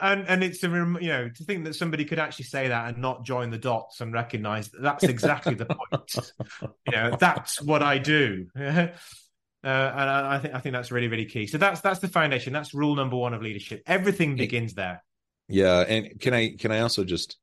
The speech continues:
Speaker 2: reiterate what you were just saying? Because it's subtle, um, s-, because not only will members of your team not always notice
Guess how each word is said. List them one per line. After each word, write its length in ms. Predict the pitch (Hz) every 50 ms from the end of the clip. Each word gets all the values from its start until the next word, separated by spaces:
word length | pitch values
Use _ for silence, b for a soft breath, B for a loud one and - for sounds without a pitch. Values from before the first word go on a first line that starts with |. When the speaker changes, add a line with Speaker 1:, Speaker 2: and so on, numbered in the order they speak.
| _ _ -
Speaker 2:
reiterate 480 | 90 87 90 92 90 90 87 82 71
what 100 | 90 87
you 60 | 78 90
were 80 | 85
just 180 | 82 82 76 -
saying? 320 | - 82 85 82 80 80
Because 420 | 78 78 - - - 110 113 113 110
it's 160 | 98 - -
subtle, 560 | - - 85 78 76 73 73 73 73 71 b b b b b b b b b b b
um, 240 | - 98 90 87 85 87
s-, 160 | 85 - -
because 540 | - - 104 98 - 117 120 110 101 - 101
not 180 | 107 110 127
only 380 | 131 120 110 101 95 90 87 - _ _ _ _ -
will 240 | 101 92 98 95
members 300 | 98 98 98 98 98 90 87
of 60 | 87
your 100 | 87 85
team 300 | 85 - - 101 95 98
not 220 | 101 95 92 98 -
always 400 | - 92 92 92 95 98 95 90
notice 600 | 92 90 90 95 110 127 123 - - - - -